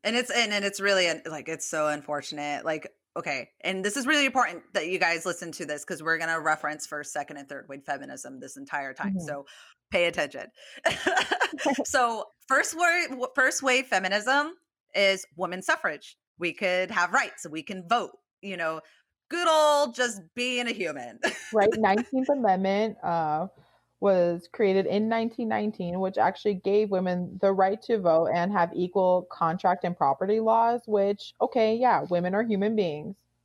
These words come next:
Speaker 2: right? Everybody agrees with that. Well, except incels, I guess. But that is, like, the heart of feminism.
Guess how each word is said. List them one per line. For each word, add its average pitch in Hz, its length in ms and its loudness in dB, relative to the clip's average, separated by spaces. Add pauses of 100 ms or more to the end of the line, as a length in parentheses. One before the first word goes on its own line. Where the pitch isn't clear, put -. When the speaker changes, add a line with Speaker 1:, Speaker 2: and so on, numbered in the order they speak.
Speaker 2:
right? 156 340 2
Everybody 180 460 0
agrees 220 340 2
with 214 100 0
that. 208 340 4 (500)
Well, 180 260 4
except 196 300 0
incels, 170 480 0
I 170 80 -2
guess. 160 240 0 (100)
But 180 340 2 (180)
that 170 400 2 (640)
is, 196 120 0
like, 185 160 0
the 190 80 0
heart 202 360 2
of 180 120 -2
feminism. 151 760 -4